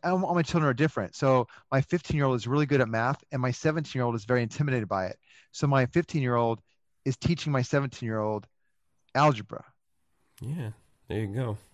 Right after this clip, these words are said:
Speaker 1: Because, yeah, it's so, you know, you can do this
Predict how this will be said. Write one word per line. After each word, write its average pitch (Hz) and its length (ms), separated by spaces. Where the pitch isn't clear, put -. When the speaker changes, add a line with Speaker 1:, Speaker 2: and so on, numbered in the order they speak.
Speaker 1:
Because, 139 320
yeah, 131 340
it's 131 220
so, 139 360
you 180 300
know, 139 240
you 175 180
can 196 160
do 170 260
this - 480